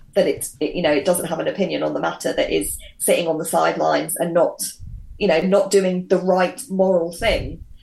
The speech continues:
Um, and she would, you know, speak out about her own views in parties, you know,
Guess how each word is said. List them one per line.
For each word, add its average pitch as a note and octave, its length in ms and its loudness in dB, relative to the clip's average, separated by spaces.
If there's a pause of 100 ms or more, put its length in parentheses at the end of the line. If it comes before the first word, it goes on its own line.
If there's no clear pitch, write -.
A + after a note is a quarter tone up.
(200)
Um, E3+ 600 -4
and F3 180 -4
she F3+ 240 -2
would, E3 340 4 (320)
you G3 100 -2
know, D#3+ 200 0
speak F#3+ 380 0
out - 200 0
about D#3+ 280 0
her F3 140 0
own E3 200 -4
views D#3+ 500 -6
in D#3+ 480 -6 (300)
parties, G#3 680 0
you G3 60 -2
know, D#3+ 340 0